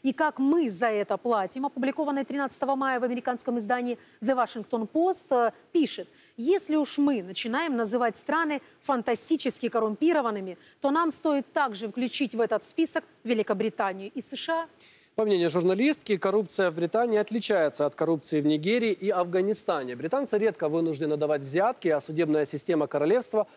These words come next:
Speaker 2: пользуется заслуженным уважением. Однако, по мнению Эпплбаум, за последние несколько десятилетий лондонские финансисты и юристы помогали коррупционерам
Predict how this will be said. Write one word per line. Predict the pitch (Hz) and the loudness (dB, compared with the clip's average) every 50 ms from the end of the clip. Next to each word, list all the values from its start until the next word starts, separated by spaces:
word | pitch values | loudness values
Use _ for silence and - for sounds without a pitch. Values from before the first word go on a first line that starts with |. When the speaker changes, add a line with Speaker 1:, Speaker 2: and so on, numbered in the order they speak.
| _ _ _ | _ _ _
Speaker 2:
пользуется | _ 170 202 240 214 247 240 - 220 | _ 0 2 2 2 0 0 0 0
заслуженным | 196 185 190 - - 170 175 156 175 175 175 175 156 | 0 0 0 0 2 2 2 4 4 2 2 2 0
уважением. | 165 156 170 202 190 185 190 156 135 127 120 107 - - _ - - - _ _ | 0 2 2 2 2 2 0 2 0 0 -4 -6 -10 -16 _ -20 -20 -20 _ _
Однако, | - 240 196 262 254 226 196 | -4 -2 0 0 0 0 0
по | 160 196 185 | 0 0 0
мнению | 190 196 202 196 190 180 180 180 | 2 2 2 2 2 2 0 2
Эпплбаум, | 196 226 262 247 226 196 175 151 156 151 143 135 127 127 | 2 0 0 2 2 0 2 2 0 0 0 -2 -4 -6
за | 120 127 139 135 | -2 0 0 0
последние | - 139 131 - - 220 247 220 208 185 | 0 -2 -6 -2 0 0 2 2 2 2
несколько | 180 202 226 214 - 190 165 156 165 | 4 2 2 0 0 -2 -2 -2 -2
десятилетий | 160 151 - 175 151 - 160 175 226 247 214 - 165 147 | -2 -2 -4 -4 -2 0 2 4 4 2 2 2 0 2
лондонские | 143 190 233 214 175 170 160 - - 165 151 | 2 2 2 2 2 0 0 0 0 0 0
финансисты | 135 165 165 160 160 - - 202 - - - 156 | 0 2 0 0 0 0 0 -2 -2 0 0 0
и | 147 | 2
юристы | 143 156 180 254 247 - - 214 185 - - - - _ _ _ | 2 2 2 0 -2 0 0 0 -2 -2 -4 -14 -20 _ _ _
помогали | 180 185 190 190 185 208 247 247 226 190 | -4 -2 0 0 2 2 2 2 2 2
коррупционерам | - 185 170 170 156 - - 180 185 226 247 247 226 208 | 0 0 0 0 -2 -2 -2 -2 0 2 2 2 2 0